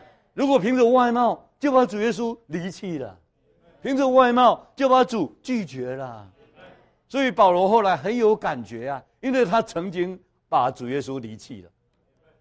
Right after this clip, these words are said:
当他还在地上的时候，他绝对认识主耶稣，看见过主耶稣，也知道主耶稣所做的，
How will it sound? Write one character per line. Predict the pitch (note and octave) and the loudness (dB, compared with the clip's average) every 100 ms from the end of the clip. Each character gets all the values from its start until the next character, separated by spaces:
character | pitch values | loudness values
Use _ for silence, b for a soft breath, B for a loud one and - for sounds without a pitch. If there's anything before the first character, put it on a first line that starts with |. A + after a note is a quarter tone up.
| _ | _
当 | C4 B3+ | -4 0
他 | B3 | 0
还 | G#3+ | 0
在 | G#3 G#3 | 0 -2
地 | A3+ E3+ | -4 -4
上 | F#3 | -4
的 | E3+ | -4
时 | C3+ D3 | -6 -4
候， | D#3+ D3+ - b | -2 -2 -6 b
他 | A3+ | -6
绝 | A3+ F3 D#3+ E3 | -6 -4 -4 -2
对 | F3 | -4
认 | D3+ C#3+ | -4 -6
识 | A2 A#2+ | -8 -14
主 | F#2 | -16
耶 | F2+ | -20
稣， | F#2 F#2+ _ _ _ _ _ | -20 -20 _ _ _ _ _
看 | - B3+ G#3+ | -2 0 0
见 | F#3+ F3 | -2 -2
过 | D#3 D3 | -2 -4
主 | G#2+ | -6
耶 | G#2 A2 | -12 -14
稣， | - G2 - _ | -14 -20 -20 _
也 | - G3+ | -8 -6
知 | G3+ B3+ | -4 0
道 | B3 | 0
主 | E3+ F#3 | 0 0
耶 | G3 | 0
稣 | F3 G3 | -2 -6
所 | D#3+ C3 | -6 -6
做 | F3 D#3 | -2 -2
的， | B2+ | -2